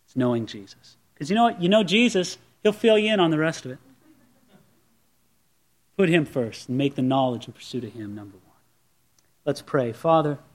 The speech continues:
I want to pray especially tonight, Lord, for every heart here who's crying out to have your Spirit poured upon them. They want your Spirit poured upon them from on high.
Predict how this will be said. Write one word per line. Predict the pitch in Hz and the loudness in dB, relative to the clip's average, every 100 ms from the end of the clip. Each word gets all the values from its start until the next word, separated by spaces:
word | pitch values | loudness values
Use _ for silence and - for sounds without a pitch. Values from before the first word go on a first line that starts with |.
| _ _ _ _ _ _ _ _ _ - | _ _ _ _ _ _ _ _ _ 2
I | 196 | 4
want | 208 190 | 6 4
to | |
pray | - 190 165 | 4 6 6
especially | 135 - 185 185 - 175 | 4 2 2 2 -2 -4
tonight, | 165 170 160 156 160 | -2 2 4 4 4
Lord, | 147 139 131 | 2 4 2
for | - 147 | 2 4
every | 175 175 | 4 2
heart | - - 175 180 - - | -2 4 4 4 0 -4
here | 165 147 139 | 2 2 2
who's | 143 123 | 0 -4
crying | - - - 170 175 190 196 202 - | -6 -12 4 6 8 8 4 2 0
out | 147 143 123 - _ _ _ _ _ _ _ _ _ _ _ _ _ _ _ _ _ _ _ _ _ 143 | 2 2 0 -6 _ _ _ _ _ _ _ _ _ _ _ _ _ _ _ _ _ _ _ _ _ -2
to | |
have | 160 156 | 0 2
your | 156 147 | 0 0
Spirit | - - 160 151 143 - | -4 -2 2 2 0 -10
poured | - 165 165 165 156 - | -6 0 4 4 0 -8
upon | - - 127 113 | -14 -6 -4 -4
them. | 107 101 _ _ _ _ _ _ _ _ _ _ _ _ _ _ _ _ _ _ 175 | -8 -16 _ _ _ _ _ _ _ _ _ _ _ _ _ _ _ _ _ _ 4
They | 202 | 6
want | 202 202 180 | 6 6 6
your | 185 | 4
Spirit | 180 - 190 180 185 - | 4 0 4 6 4 2
poured | 196 196 | 4 4
upon | 196 196 175 170 | 4 4 4 4
them | 160 160 | 4 2
from | 156 147 | 0 0
on | 139 131 | 0 -2
high. | 131 117 107 | -4 -8 -8